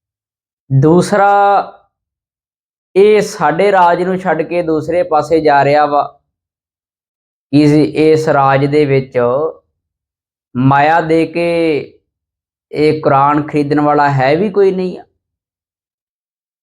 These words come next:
ਤਾਂ ਮਹਾਰਾਜੇ, ਰਾਜੇ ਰਣਜੀਤ ਸਿੰਘ ਨੇ ਫਕੀਰ ਸਾਹਿਬ ਨੂੰ ਕਿਹਾ ਕਿ ਜਾਓ ਇਹਨਾਂ ਨੂੰ ਮਾਇਆ ਦਿਓ। ਤਾਂ ਉਹਨਾਂ ਨੇ ਦਸ ਹਜ਼ਾਰ ਉਸ ਸਮੇਂ ਦਾ ਮੰਗਿਆ।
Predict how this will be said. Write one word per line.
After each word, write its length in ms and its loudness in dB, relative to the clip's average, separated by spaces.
ਤਾਂ 120 0
ਮਹਾਰਾਜੇ, 640 0
ਰਾਜੇ 280 0
ਰਣਜੀਤ 380 -2
ਸਿੰਘ 200 -10
ਨੇ 100 -4
ਫਕੀਰ 420 -6
ਸਾਹਿਬ 340 -2
ਨੂੰ 160 -4
ਕਿਹਾ 340 0
ਕਿ 240 -4
ਜਾਓ 260 0
ਇਹਨਾਂ 260 0
ਨੂੰ 220 -4
ਮਾਇਆ 320 0
ਦਿਓ। 440 0
ਤਾਂ 200 -2
ਉਹਨਾਂ 280 0
ਨੇ 120 -2
ਦਸ 360 -2
ਹਜ਼ਾਰ 300 0
ਉਸ 240 -2
ਸਮੇਂ 220 -12
ਦਾ 100 -2
ਮੰਗਿਆ। 480 -14